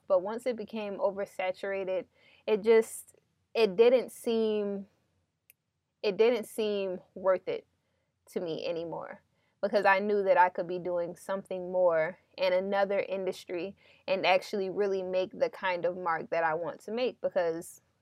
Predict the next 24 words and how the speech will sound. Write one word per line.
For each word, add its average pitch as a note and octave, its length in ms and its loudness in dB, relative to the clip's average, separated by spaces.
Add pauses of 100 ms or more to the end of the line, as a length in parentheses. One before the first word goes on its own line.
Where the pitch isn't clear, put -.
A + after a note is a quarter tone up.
(260)
my G#3+ 440 4
idea F#3+ 500 4
of F3 180 -2
a F3 80 -4
boutique, F3 580 -8 (440)
um, F3+ 220 -2
was F#3 340 4
not G3 560 2 (140)
the F3+ 480 4
kind G#3 260 0
of F#3 100 -4
clothes F#3 440 2
that E3+ 200 0
I E3 120 4
was E3 180 0
selling G3 380 -2
at E3 120 -4
that E3 160 -4
time, G#3 300 -6
because F#3 220 -4
I F3+ 80 2
was G3 120 -2
still G3 240 -4
a, F#3+ 120 0